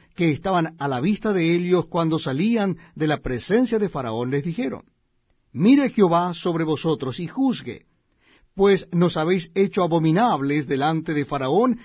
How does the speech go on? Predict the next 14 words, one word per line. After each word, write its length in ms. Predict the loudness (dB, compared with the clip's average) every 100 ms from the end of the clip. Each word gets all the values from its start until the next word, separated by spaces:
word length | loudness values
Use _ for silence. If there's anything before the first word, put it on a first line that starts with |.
| -18 -4
y 200 | 0 4
de 100 | 2
sus 240 | 2 -2
siervos, 840 | 0 0 0 -10 -20 -20 -20 -20 _ _ _ _ -8
poniéndoles 800 | 0 4 4 4 2 4 0 -2 -12 -8
la 260 | -4 -2
espada 540 | -4 -6 -2 0 0 0
en 80 | 0
la 100 | 0
mano 440 | 0 -2 -4 -4 -8 -8
para 220 | -4 -4
que 140 | -2
nos 180 | -2 0
maten." 400 | -2 -4 -8 -20